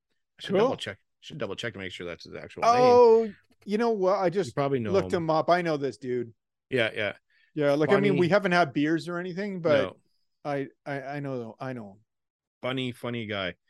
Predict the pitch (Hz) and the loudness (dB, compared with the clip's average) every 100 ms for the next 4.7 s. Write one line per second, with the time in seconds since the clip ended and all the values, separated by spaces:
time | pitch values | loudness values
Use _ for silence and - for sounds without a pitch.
0 | _ 120 131 127 104 - - - 117 113 | _ -8 -6 -6 -8 -14 -16 -12 -10 -6
1 | 117 117 113 117 104 - 104 95 - 101 | -4 -4 -4 -4 -6 -6 -8 -8 -8 -8
2 | 107 95 95 - 101 98 101 95 87 90 | -8 -10 -10 -10 -12 -12 -10 -12 -10 -12
3 | 90 87 87 85 - 87 _ _ _ _ | -12 -12 -16 -16 -16 -18 _ _ _ _
4 | - 50 _ _ - 160 | -20 -20 _ _ -6 -4